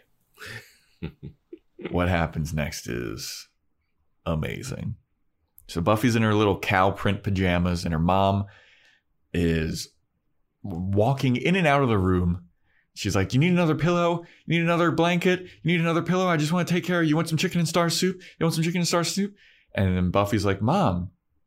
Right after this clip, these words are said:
calm down. Like, you're, you're act-, you're being a real busybody and being really worrisome. Like, why don't you just come and hang out with me? I really need someone to sit here with me, and I really would love it if you would just sit here." And Buffy's mom is like, "I,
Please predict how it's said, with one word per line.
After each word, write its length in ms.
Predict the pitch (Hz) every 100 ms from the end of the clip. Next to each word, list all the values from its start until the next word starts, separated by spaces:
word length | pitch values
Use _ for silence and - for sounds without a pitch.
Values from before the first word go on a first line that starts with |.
| _
calm 300 | - 180 240
down. 480 | 135 180 175 95 - - _ -
Like, 200 | 120 123
you're, 180 | 127
you're 200 | 143 170
act-, 180 | - 214
you're 120 | 139
being 180 | 120 208
a 120 | 175 123
real 260 | 156 113
busybody 720 | 90 - 180 135 95 85 82
and 260 | 80 82 78
being 200 | 104 110
really 260 | 87 87 87
worrisome. 640 | 92 165 180 - 73 69
Like, 240 | 65 - _ _ _ _
why 100 | -
don't 180 | 175 -
you 60 | -
just 240 | 165 -
come 260 | - 165 160
and 260 | 120 104 - _ _
hang 240 | 151 147
out 160 | 151 -
with 120 | -
me? 80 | 95
I 40 |
really 240 | 92 165 160
need 340 | 143 113 -
someone 440 | - 127 131 98 90
to 60 |
sit 320 | 80 - 139
here 200 | 127 95
with 180 | 87 85
me, 200 | 92 85
and 180 | 85 82
I 60 | 85 80
really 240 | 127 139
would 140 | 95
love 240 | 92 110 95
it 80 | 90
if 120 | 85
you 100 | 92
would 80 | 85
just 240 | - -
sit 140 | 117 110
here." 320 | 98 82 - _ _ - _
And 120 | - 85
Buffy's 320 | 95 98 95
mom 260 | 92 87
is 140 | 90 87
like, 260 | 85 - - _ _ _ _ -
"I, 320 | 170 170 170